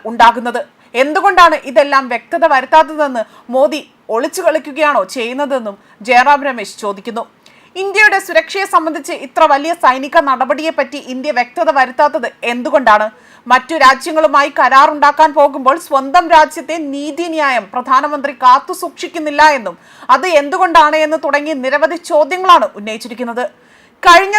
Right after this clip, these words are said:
ദിവസവും ട്രംപ് വെടിനിർത്തൽ അവകാശവാദം ഉന്നയിച്ച് രംഗത്ത് വന്നിരുന്നു. എന്നിട്ടും പ്രധാനമന്ത്രി ഒരക്ഷരം പറയാത്തതിലാണ് കോൺഗ്രസ് ഈ രോക്ഷം പ്രകടിപ്പിക്കുന്നത്. അതേപോലെ തന്നെ പ്രധാനമന്ത്രി നരേന്ദ്രമോദി ഒരിക്കലും സ്വന്തം രാജ്യത്തിന്റെ അഭിമാനം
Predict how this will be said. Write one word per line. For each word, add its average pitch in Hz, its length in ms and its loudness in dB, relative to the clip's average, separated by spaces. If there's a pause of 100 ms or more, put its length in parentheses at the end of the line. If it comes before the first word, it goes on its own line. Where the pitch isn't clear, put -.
ദിവസവും 370 460 0
ട്രംപ് 330 240 2
വെടിനിർത്തൽ 302 600 0 (120)
അവകാശവാദം 311 760 2
ഉന്നയിച്ച് 294 340 -6
രംഗത്ത് 240 440 -2
വന്നിരുന്നു. 208 380 -4 (300)
എന്നിട്ടും 226 380 -6
പ്രധാനമന്ത്രി 262 680 0
ഒരക്ഷരം 233 720 0
പറയാത്തതിലാണ് 277 840 2 (380)
കോൺഗ്രസ് 277 500 0
ഈ 269 80 -12 (120)
രോക്ഷം 240 420 -2
പ്രകടിപ്പിക്കുന്നത്. 208 600 -4 (960)
അതേപോലെ 403 460 2
തന്നെ 311 220 0 (400)
പ്രധാനമന്ത്രി 349 580 2
നരേന്ദ്രമോദി 294 640 -2 (140)
ഒരിക്കലും 247 460 -8 (200)
സ്വന്തം 254 440 0
രാജ്യത്തിന്റെ 262 600 0
അഭിമാനം 269 540 -2